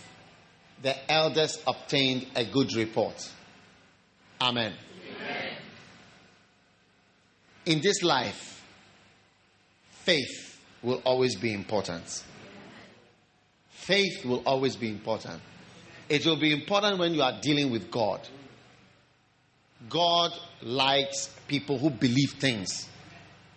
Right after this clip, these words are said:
Speaker 1: It will also be important when it comes to your life on earth,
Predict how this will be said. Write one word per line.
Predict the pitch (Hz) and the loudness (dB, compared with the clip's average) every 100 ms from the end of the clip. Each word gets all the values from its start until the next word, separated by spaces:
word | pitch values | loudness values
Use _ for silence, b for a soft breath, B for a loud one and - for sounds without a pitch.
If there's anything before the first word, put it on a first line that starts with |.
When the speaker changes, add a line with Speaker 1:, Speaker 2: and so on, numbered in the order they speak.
| _ _ _ _ _ _ _ _ _ _ _ _ _ _ _ _ _ _ _ _ - - | _ _ _ _ _ _ _ _ _ _ _ _ _ _ _ _ _ _ _ _ -20 4
Speaker 1:
It | 240 247 240 | 4 4 2
will | 247 - - | 0 0 0
also | 311 392 - | 0 0 2
be | 294 233 | 2 4
important | 185 165 202 196 156 131 139 - - - - - - - _ _ _ _ _ _ _ - | 2 2 2 2 2 0 -2 -8 -14 -20 -20 -20 -20 -20 _ _ _ _ _ _ _ -8
when | 131 226 | 0 4
it | 196 - - | 4 2 0
comes | 175 175 180 175 - - - - - - - - - - _ _ _ _ _ - - | 2 2 0 -2 -4 -8 -18 -20 -20 -20 -20 -20 -20 -20 _ _ _ _ _ -20 -6
to | 160 | 0
your | 151 143 | 4 4
life | 143 165 170 180 - - | 4 2 2 0 -4 -6
on | 135 123 - | -4 -2 2
earth, | 135 - - | 2 0 -8